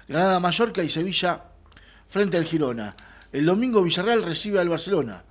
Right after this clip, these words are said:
Bajas por lesiones en el Villarreal, Coquelin, que sigue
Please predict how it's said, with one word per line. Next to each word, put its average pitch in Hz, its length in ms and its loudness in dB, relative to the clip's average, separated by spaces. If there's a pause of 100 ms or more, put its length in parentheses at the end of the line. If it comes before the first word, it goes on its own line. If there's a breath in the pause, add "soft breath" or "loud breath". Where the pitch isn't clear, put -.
(880 soft breath)
Bajas 196 300 0
por 170 140 -4
lesiones 180 360 0
en 175 60 -4
el 165 60 -2
Villarreal, 165 380 -2
Coquelin, 180 400 -2
que 151 120 -4
sigue 156 420 -4